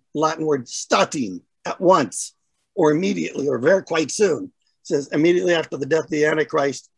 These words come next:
s-, s-, or shortly thereafter, that there will be a, a period of time for people to repent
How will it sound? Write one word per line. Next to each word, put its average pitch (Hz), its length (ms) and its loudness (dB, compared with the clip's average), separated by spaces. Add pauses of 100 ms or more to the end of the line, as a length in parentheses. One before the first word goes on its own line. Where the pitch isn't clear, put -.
s-, - 160 -14
s-, - 240 -18 (320)
or 175 160 -2
shortly 226 440 4
thereafter, 131 680 -2 (360)
that 160 120 -2
there 165 100 4
will 160 80 4
be 151 120 0
a, 123 140 -2 (100)
a 147 80 -2
period 196 340 -2
of - 100 -6
time 170 340 -4 (480)
for 175 120 -2
people 175 340 0
to 170 100 0
repent 147 500 0